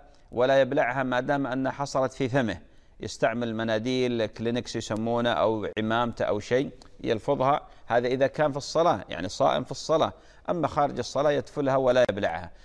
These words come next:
أما إذا غلبته هذا ما فيها كلام. أما إذا دخلت الفم ثم ابتلعها الصحيح بأن صومه صحيح، لأن هذه ليست في معنى الأكل ولا في معنى الشرب ولا في معنى الغذاء.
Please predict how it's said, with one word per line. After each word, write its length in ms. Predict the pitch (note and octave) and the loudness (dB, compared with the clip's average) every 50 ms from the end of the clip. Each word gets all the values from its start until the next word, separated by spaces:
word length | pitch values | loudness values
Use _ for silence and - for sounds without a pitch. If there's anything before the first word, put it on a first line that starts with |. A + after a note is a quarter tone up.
| - - - - | -20 -12 -6 -4
أما 180 | F3 F#3+ F#3 E3 | -2 -2 0 0
إذا 220 | C#3+ E3+ D#3 D#3+ | 0 2 2 2
غلبته 680 | C#3+ C#3+ D3 C#3 C3+ C3 B2+ C#3 - - D3+ D3+ D#3+ F#3+ | 4 6 6 6 6 4 2 0 -2 -4 -8 -4 -4 -2
هذا 80 | F#3+ | -2
ما 140 | G#3 G#3 F3 | 0 0 0
فيها 160 | A#2 A2+ A2 | 2 2 0
كلام. 320 | G2 - - G#2 F#2+ E2+ - - - - _ - - - - | 0 0 0 0 0 0 -2 -4 -10 -20 _ -20 -20 -8 -6
أما 220 | D3 D#3+ E3 D#3 C#3+ | -4 -2 -2 -2 -2
إذا 400 | - C3+ B2+ B2 B2 A#2+ - - - - | -2 0 2 4 4 4 4 0 -6 -10
دخلت 480 | - - D3+ D#3 - D#3+ D3+ D3 C3 - | -4 -2 -2 0 4 4 4 4 4 2
الفم 280 | B2+ A#2 - C#3 A#2+ G#2+ | -2 -2 -2 -2 -2 -2
ثم 240 | G#2 C3 C3+ C3+ | -2 -2 0 2
ابتلعها 640 | C3 A2+ - - A#2+ A2+ G#2 E2 E2+ F#2 G2+ G#2 A#2 - - - - - - - | 0 0 2 0 2 2 2 0 -2 -2 -4 -4 -4 -6 -10 -20 -20 -16 -6 -4
الصحيح 440 | E3 - - - - A#2+ C3+ C#3+ C#3+ | -4 -4 -2 -2 0 0 0 0 0
بأن 360 | B2+ G#2 F2+ A2 A#2 A2+ G#2+ | 0 0 0 0 0 -2 -4
صومه 380 | - - B2+ A#2 G#2+ G2+ F#2+ F#2 | -2 0 0 0 0 0 -2 -4
صحيح، 420 | - - F2+ F#2+ A#2 D3 E3 D#3 - - - - - - | -4 -4 -4 0 0 0 0 -2 -6 -14 -20 -20 -20 -10
لأن 220 | - - G2 G#2+ A#2 | -6 -4 -2 0 2
هذه 140 | A#2 A#2 A#2+ | 2 2 2
ليست 340 | B2+ D3+ D3+ - - A2+ | 2 0 0 0 -4 -6
في 140 | - - A#2+ | -4 -6 -4
معنى 280 | A#2 A#2+ F#2 F#2+ G#2 G#2+ | -4 -2 -4 -2 -2 0
الأكل 360 | E2+ D#2 A2+ - - B2+ G#2 | 0 0 0 0 -2 -4 -2
ولا 180 | F#2+ A2 A#2 A2 | 0 0 0 0
في 160 | - A2 G#2 | -2 -2 -4
معنى 240 | G#2+ G2 F2+ F2+ F2+ | -2 -2 -2 -2 -4
الشرب 360 | F2+ - - B2+ C#3+ - - | -8 -4 -2 -2 -2 0 0
ولا 220 | - A2+ A#2+ A2+ | 0 0 2 0
في 140 | G#2 - G#2 | 0 -2 -4
معنى 360 | G#2 G#2+ F#2 F#2 G2+ A2+ A2 - - - - - - - | -4 -2 -2 -2 -2 -2 -4 -4 -10 -18 -20 -20 -2 0
الغذاء. 440 | D3+ B2 F#2 D#2+ D#2+ D#2 D2+ C2+ - | 0 0 0 -2 -4 -4 -4 -4 -4